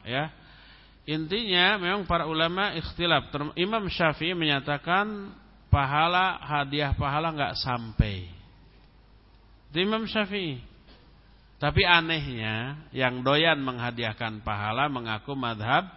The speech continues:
Syafi'i. Padahal kata Imam Syafi'i nggak sampai itu. Imam lain menyatakan sampai.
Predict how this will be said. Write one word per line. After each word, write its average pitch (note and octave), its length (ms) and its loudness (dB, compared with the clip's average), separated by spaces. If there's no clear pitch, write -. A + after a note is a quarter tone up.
Syafi'i. B2 480 -4
Padahal A3 240 4
kata B3+ 160 6
Imam A#3 240 6
Syafi'i A#3 320 4
nggak F#3+ 160 4
sampai F3 400 4
itu. - 160 -14
Imam C#4 320 2
lain B3+ 640 8
menyatakan G3+ 720 0
sampai. C3+ 560 -4